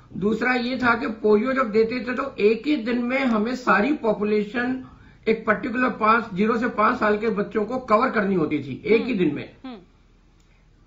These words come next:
Speaker 1: लेकिन अब इसमें ऐसी व्यवस्था करने की, ऐसा, ऐसी भागदौड़ करने की आवश्यकता इसमें नहीं पड़ेगी। अभी हमने, जैसे हमने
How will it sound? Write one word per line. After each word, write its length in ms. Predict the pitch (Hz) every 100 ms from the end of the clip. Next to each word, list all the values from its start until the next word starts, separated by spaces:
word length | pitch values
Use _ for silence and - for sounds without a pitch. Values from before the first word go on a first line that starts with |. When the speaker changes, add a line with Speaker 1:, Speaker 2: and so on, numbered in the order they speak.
| _ _ 156
Speaker 1:
लेकिन 320 | 208 226 277
अब 400 | 226 254 285 269
इसमें 320 | 262 202 262
ऐसी 440 | 277 220 214 277 269
व्यवस्था 360 | 247 226 262
करने 300 | 240 226 233
की, 100 | 240
ऐसा, 540 | 220 208 220 254 226 190
ऐसी 380 | 190 208 208 254
भागदौड़ 440 | 190 180 180 226
करने 280 | 214 214 220
की 120 | 226
आवश्यकता 540 | 233 190 190 220 247 262
इसमें 520 | 233 - - 214 254
नहीं 280 | 208 214 247
पड़ेगी। 520 | 190 202 185 240 415 - - - - - -
अभी 280 | 160 190 269
हमने, 300 | 247 240 262
जैसे 280 | 233 220 247
हमने 800 | 220 185 180 196 220 254 208